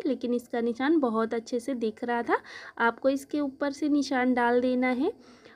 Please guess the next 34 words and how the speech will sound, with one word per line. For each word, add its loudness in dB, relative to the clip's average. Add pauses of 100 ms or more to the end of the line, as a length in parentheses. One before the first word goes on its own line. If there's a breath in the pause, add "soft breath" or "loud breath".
(120)
और 2
बस 2
इस -2
तरीके 0
से -8
ये 2
हमने 2
यहाँ 0
पर -4
सेम 0
तरीके -2
से -2
पैटर्न -2
ड्रॉ 0
कर -2
लिया 2
है, 2
जो 2
हमें 2
पैटर्न 0
चाहिए -2
हमने 0
पेपर -2
पेस्टिंग -4
में। -6 (480 loud breath)
अब 2
हम 6
बैक 2
पार्ट -4
को 0
साइड -2
में 2
रखते -2
हैं। 0